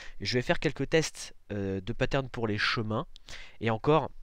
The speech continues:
j'ai pas vraiment envie d'utiliser les blocs de Netherrack pour faire les chemins. Faut que je regarde, de toute façon, faut que je fasse des tests pour vraiment me donner, euh, l'envie de l'utiliser. Par contre, de temps en temps, l'utiliser par-ci, par-là, euh, dans des recoins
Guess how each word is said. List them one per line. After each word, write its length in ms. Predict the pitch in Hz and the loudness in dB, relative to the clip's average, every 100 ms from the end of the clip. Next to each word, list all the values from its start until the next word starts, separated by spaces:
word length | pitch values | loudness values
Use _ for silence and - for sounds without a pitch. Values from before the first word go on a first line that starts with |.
| - | -6
j'ai 180 | - 110 | -2 -2
pas 180 | - 127 | 0 0
vraiment 520 | 104 127 135 147 127 | 2 4 4 2 0
envie 180 | 113 120 | -2 -4
d'utiliser 420 | 104 120 113 123 | -6 -4 -2 -2
les 60 | 107 | 0
blocs 220 | 110 104 | -2 0
de 80 | 104 | 0
Netherrack 340 | 104 107 113 | 0 0 0
pour 140 | 113 | -4
faire 120 | 113 95 | -4 -2
les 120 | 95 | 0
chemins. 340 | - 101 104 - - - - | -2 -2 -4 -6 -14 -12 -4
Faut 100 | 117 | -2
que 60 | 113 | 2
je 40 | |
regarde, 280 | 123 107 87 | 4 4 2
de 60 | |
toute 140 | 90 - | -4 -4
façon, 220 | 95 98 | -4 -4
faut 140 | - | -4
que 60 | 98 | -2
je 60 | 107 | 0
fasse 80 | |
des 120 | 98 101 | 0 2
tests 280 | 113 - - - - - | 4 4 -2 -10 -10 -2
pour 120 | 104 | -2
vraiment 400 | 95 104 110 110 | 2 2 4 2
me 140 | 104 | 0
donner, 400 | 104 120 120 117 - - - - | 2 2 4 0 -2 -14 -14 -10
euh, 360 | 90 95 90 92 98 | -4 -2 -2 -4 -6
l'envie 240 | 113 117 127 | -2 -2 -2
de 60 | |
l'utiliser. 480 | 123 - 120 120 170 - - - - - - | -4 -4 -2 0 0 -2 -10 -14 -10 -8 2
Par 120 | 139 | 2
contre, 280 | 180 208 107 | 2 -4 -4
de 160 | 110 143 | 0 2
temps 240 | 180 170 | 2 2
en 80 | 170 | 0
temps, 160 | 185 | 0
l'utiliser 640 | 180 147 131 131 - 143 196 - - | 0 -2 -4 -4 0 -2 -2 -10 -2
par-ci, 360 | - - - 151 | 0 2 -2 -2
par-là, 420 | - 135 135 165 - - - 107 | 2 4 6 4 0 -12 -6 -4
euh, 60 | |
dans 180 | 110 123 | 2 4
des 160 | 127 123 | 6 6
recoins 640 | 135 - 147 151 151 | 4 0 0 2 2